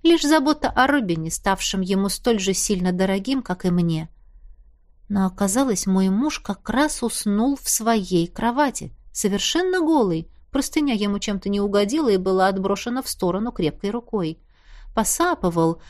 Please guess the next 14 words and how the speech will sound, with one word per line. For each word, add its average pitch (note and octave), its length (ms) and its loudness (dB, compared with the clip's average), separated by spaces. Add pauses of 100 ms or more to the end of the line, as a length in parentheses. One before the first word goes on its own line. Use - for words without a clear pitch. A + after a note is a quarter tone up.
(160)
развалившись G#3 720 2
на G3 100 2
спине, G3+ 580 0
и A3+ 120 -2
я A3+ 360 2
немного B3+ 640 0
замешкалась, A3+ 880 -2 (880)
уставившись A3+ 840 -4
на G#3+ 80 0
него G#3 380 0
во G3+ 120 0
всей G3 560 0
его, F#3 600 -2
а, - 220 -6